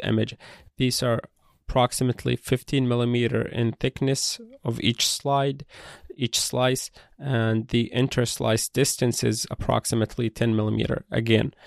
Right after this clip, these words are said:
ten millimeter between each slice, fifteen, s-, fifteen millimeter in thickness for each slice, and they are either T one weighted, single shot fast spin echo, or steady state free precession imaging.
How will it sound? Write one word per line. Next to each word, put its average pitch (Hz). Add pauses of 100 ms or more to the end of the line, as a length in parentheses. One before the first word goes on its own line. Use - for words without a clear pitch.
(320)
ten 135
millimeter 127
between 113
each 117
slice, 135
fifteen, -
s-, - (300)
fifteen 123
millimeter 113
in 120
thickness 127
for 117
each -
slice, 147 (480)
and 117
they 117
are 117
either 117
T -
one 139
weighted, 127 (280)
single 127
shot -
fast 113
spin 113
echo, 143
or 117
steady 117
state - (100)
free 117
precession -
imaging. 107